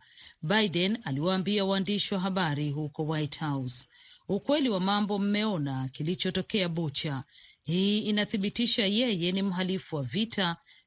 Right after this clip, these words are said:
lakini tunapaswa kukusanya taarifa. Mtu huyu ni katili na kinachotokea Bucha ni cha kuudhi na kila mtu amekiona," Biden alisema.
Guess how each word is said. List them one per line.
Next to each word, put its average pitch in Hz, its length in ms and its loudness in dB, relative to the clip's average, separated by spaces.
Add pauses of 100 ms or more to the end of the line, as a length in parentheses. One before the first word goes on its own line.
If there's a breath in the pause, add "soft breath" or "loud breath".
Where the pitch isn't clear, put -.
lakini 202 400 0
tunapaswa 214 760 0
kukusanya 147 680 -2
taarifa. 139 800 -4 (440 loud breath)
Mtu 202 260 0
huyu 262 260 2
ni 208 120 0
katili 170 640 0
na 156 120 -2
kinachotokea 190 720 -2
Bucha 185 540 0 (340 loud breath)
ni 196 180 2
cha 220 180 0
kuudhi 147 600 0
na 175 120 0
kila 220 280 0
mtu 240 360 0
amekiona," 175 760 0
Biden 151 640 0
alisema. 139 840 -2